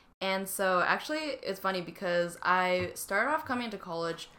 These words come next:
thinking that I was going to go to med school and that, like, if I wanted to study in, something in the med field, it would just be essentially a doctor. And I was definitely very wrong there and discovered so much more within the biotech field.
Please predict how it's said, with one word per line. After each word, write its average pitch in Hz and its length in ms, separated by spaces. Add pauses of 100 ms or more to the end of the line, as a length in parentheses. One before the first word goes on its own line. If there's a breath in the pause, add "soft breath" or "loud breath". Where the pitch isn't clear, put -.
(160)
thinking 180 380
that 151 200
I 160 60
was 165 220
going 165 200
to 165 60
go 156 100
to 151 60
med 143 240
school 147 420
and 151 160
that, 143 280 (460)
like, 156 260 (380)
if 190 180
I 180 80
wanted 165 260
to 170 60
study 160 600
in, 165 160 (260)
something 180 380
in 165 80
the 160 80
med 160 200
field, 156 280 (360 loud breath)
it 190 100
would 175 200
just 175 220
be 147 300
essentially 160 480
a - 100
doctor. - 500 (480 loud breath)
And 180 520
I 170 180
was 208 220
definitely 180 360
very 160 220
wrong 156 320
there 170 420 (140)
and 180 260
discovered 180 420
so 185 120
much 185 160
more 165 280 (180)
within 175 400
the 170 80
biotech 185 340
field. 233 320